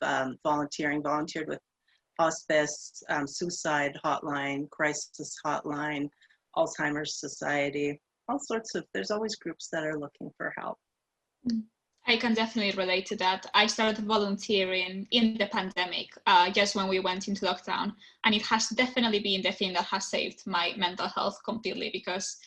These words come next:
Speaker 2: it makes such a massive difference. And I really, really mean this. Like, if I wasn't volunteering in R F R, I know I would be having massive, like, depression and anxiety,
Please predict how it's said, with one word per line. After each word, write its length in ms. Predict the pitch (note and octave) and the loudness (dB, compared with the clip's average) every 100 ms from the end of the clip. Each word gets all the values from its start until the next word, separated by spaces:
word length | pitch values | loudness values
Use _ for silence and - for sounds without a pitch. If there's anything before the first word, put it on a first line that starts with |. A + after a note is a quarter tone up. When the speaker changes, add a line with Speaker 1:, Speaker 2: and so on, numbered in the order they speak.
| - _ _ - | -20 _ _ 0
Speaker 2:
it 160 | B3 A#3 | 4 6
makes 340 | A#3 A3+ - | 6 4 2
such 220 | D#4 D4+ | 2 4
a 40 | A#3+ | 4
massive 340 | G3+ - G3 | 4 2 -4
difference. 580 | F#3+ - D#3 F#3 G3+ - - | -6 -4 -6 -4 -6 -2 2
And 240 | G3 F#3+ - | 4 4 2
I 80 | |
really, 360 | G#3+ A#3+ A#3+ - A3+ | 4 6 4 2 2
really 180 | A3 G#3+ | 4 4
mean 240 | F#3 F3 | 2 -2
this. 220 | E3+ G3 G3 | -4 -2 2
Like, 200 | F3+ - | 0 2
if 160 | B3 B3 | 2 6
I 60 | |
wasn't 260 | A#3 A#3 A3 | 6 6 4
volunteering 400 | G3 G3 G#3 F3+ | 4 2 2 0
in 60 | F3 | 0
R 100 | G3 | -4
F 120 | - | 0
R, 220 | F3 E3+ - | 2 2 2
I 120 | G3 G3+ | 0 2
know 120 | G3+ | 4
I 120 | G#3+ | 4
would 120 | G#3+ | 2
be 120 | G#3+ A3 | 0 -2
having 420 | G#3 F#3 F#3 G#3+ _ _ _ G#3 | 0 0 -2 -6 _ _ _ 0
massive, 420 | G#3 A#3 C4+ B3 | 4 4 2 2
like, 160 | A3 | 4
depression 420 | A3 G#3 G3+ - G3 | 2 2 2 2 0
and 100 | F#3 | -2
anxiety, 760 | G3 - - F3 - F#3 A3 | -2 0 2 2 0 -4 -4